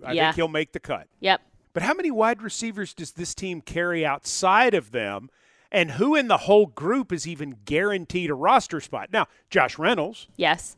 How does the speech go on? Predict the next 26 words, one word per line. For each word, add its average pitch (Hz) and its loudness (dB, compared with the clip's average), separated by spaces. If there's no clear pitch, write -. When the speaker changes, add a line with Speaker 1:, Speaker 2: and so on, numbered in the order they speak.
Speaker 1:
You 151 2
would 143 0
think. 127 -2
Speaker 2:
Mm-hmm. 202 -6
Speaker 1:
You 185 2
would 185 2
think 240 6
a 170 -4
fourth-round 156 -2
draft 165 2
pick 135 -6
in 127 -8
Dez 135 -2
Fitzpatrick. - -6
Speaker 2:
Yes. - -8
Speaker 1:
Outside 202 0
of 180 -2
that, 226 -4
Speaker 2:
I 139 -12
don't 165 -8
know. 214 -6
Speaker 1:
fight. 233 0
Speaker 2:
Yeah. 196 0
Well, 302 8
and 277 4
an 226 4